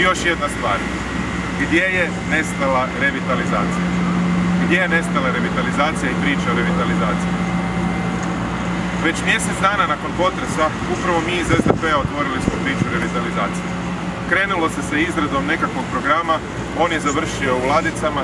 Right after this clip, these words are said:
Tri godine nakon potresa nadaju se, nadaju se da smo na to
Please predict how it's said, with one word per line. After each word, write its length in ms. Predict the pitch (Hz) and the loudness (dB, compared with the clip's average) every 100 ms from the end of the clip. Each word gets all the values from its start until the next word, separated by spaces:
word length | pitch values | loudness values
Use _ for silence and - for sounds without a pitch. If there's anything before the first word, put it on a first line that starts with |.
| - | -2
Tri 120 | 190 | 0
godine 380 | 175 170 151 139 135 | 2 0 0 -2 0
nakon 360 | 147 - 131 120 - - - | 0 0 -2 -2 -4 -4 0
potresa 500 | 160 180 180 165 156 143 - - - - 139 151 | 2 2 0 0 0 0 -2 -4 -4 -4 -2 2
nadaju 380 | 180 180 117 - - | 2 2 -2 -2 -2
se, 100 | 160 - - - - - 143 | -2 -2 -4 -4 -4 -2 0
nadaju 420 | 175 180 165 156 - | 2 0 -2 -4 -4
se 80 | 196 185 - - - - - | -4 -4 -6 -8 -6 -6 -2
da 80 | 294 | -2
smo 160 | 277 | -2
na 100 | 277 - | -2 0
to 160 | 139 | 0